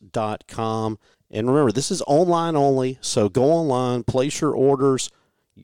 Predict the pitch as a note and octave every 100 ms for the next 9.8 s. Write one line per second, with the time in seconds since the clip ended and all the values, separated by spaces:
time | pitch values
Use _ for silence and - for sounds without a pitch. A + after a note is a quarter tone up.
0 | _ A#2 - G2 G#2 A#2 B2 A#2 - A#2+
1 | A#2 - A#2+ A#2+ - D#3 E3+ - - C#3
2 | F3 F2+ - G2+ - F2 F2+ F#2+ A2 G#2
3 | G#2 G#2 - G#2+ G2 G2 F#2+ D#2+ _ _
4 | _ - F2 B2 C#3+ - C#3 - - C3+
5 | B2 G#2+ G2 G#2+ G2 F#2+ F2+ - _ _
6 | _ _ - F2+ - - - A2 B2 C#3
7 | - A#2 A2+ - - C#3+ C3+ A#2 A#2+ A2+
8 | - - G#2+ - - D3 C#3+ A2+ G#2+ -
9 | G#2 F#2+ E3 F3 - B2+ B2 B2